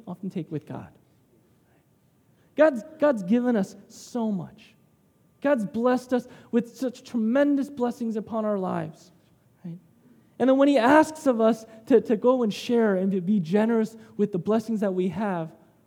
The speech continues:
what do we do? We act like a child and we say, "No, mine. This is,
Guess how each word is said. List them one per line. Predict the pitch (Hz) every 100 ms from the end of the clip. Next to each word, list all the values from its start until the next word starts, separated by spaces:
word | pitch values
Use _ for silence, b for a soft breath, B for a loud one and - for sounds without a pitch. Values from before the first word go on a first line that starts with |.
| _
what | 214
do | 220
we | 220
do? | 269 277 - - _ _ _ _ _ -
We | 214
act | 190 196
like | 185
a |
child | 180 233 226
and | 175
we |
say, | 170 175
"No, | 247 254 262 202 143 147 - b b b _ _
mine. | 190 190 165 131 _ _ _ _ _ _ _ _ _ _
This | 220 214
is, | 165